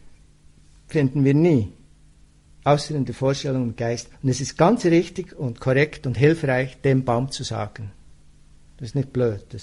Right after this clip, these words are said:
ist eine Konvention, dass wir uns einig sind, was es ist. Aber eigentlich können wir Baum gar nie erfahren. Wir können verschiedene Sinneserfahrungen machen und die dann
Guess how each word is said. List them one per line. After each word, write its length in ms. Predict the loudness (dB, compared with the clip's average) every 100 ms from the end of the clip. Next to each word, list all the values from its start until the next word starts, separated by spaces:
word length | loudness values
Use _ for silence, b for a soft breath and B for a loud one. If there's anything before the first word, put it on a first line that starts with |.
| -18
ist 280 | -20 -18 -12
eine 240 | -10 -10
Konvention, 960 | -6 -4 -2 -4 -8 -4 -4 -4 -8 -12
dass 400 | -14 -14 -16 -20 -20 b b b b b b b b b -20 _
wir 180 | -6 -6
uns 140 | -6
einig 320 | -4 -4 -6
sind, 280 | -8 -10 -10
was 160 | -12 -14
es 160 | -12
ist. 340 | -12 -12 -16 -16
Aber 180 | -8 -2
eigentlich 540 | -2 -4 -8 -8 -10
können 380 | -4 -2 0 -2
wir 180 | -4 -4
Baum 320 | -4 -2 -4
gar 200 | -6 -6
nie 160 | -6 -8
erfahren. 560 | -10 -10 -10 -8 -10
Wir 80 | -12
können 320 | -10 -6 -6
verschiedene 500 | -6 -8 -8 -4 -4
Sinneserfahrungen 960 | -2 -2 -2 -4 -6 -4 -2 -2 -4 -4
machen 480 | -4 -6 -12 -16 -14
und 260 | -10 -10 -8
die 140 | -8
dann 360 | -6 -6 -8